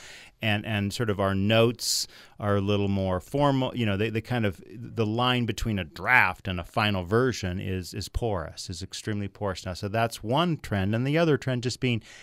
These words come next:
the availability of technology, the fact that you'll videotape everyday things and, and things, again, that wouldn't have been fixed previously. And, and we're gonna see this with, this be able to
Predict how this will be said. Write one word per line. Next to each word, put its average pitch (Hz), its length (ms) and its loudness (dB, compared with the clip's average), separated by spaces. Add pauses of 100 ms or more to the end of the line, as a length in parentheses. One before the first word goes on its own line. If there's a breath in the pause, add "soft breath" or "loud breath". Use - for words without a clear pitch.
(160 soft breath)
the 117 120 -2
availability 120 800 2
of 101 100 -2
technology, 104 640 -4
the 92 120 -4
fact 110 400 0
that 107 120 -10
you'll 98 340 -2 (340 soft breath)
videotape 110 760 4 (180)
everyday 113 460 4
things 110 680 2
and, 92 220 -6
and 90 280 -6 (480 soft breath)
things, 104 280 0
again, 101 320 2
that 101 120 -4
wouldn't 110 380 0
have 95 160 0
been 101 160 0
fixed - 480 -2
previously. 127 600 0
And, 110 100 -2 (160 soft breath)
and 156 100 -2
we're 180 80 4
gonna 175 160 2
see 160 160 2
this 151 240 0
with, 160 160 0
this 135 160 -2
be 151 80 0
able 127 140 2
to - 60 -12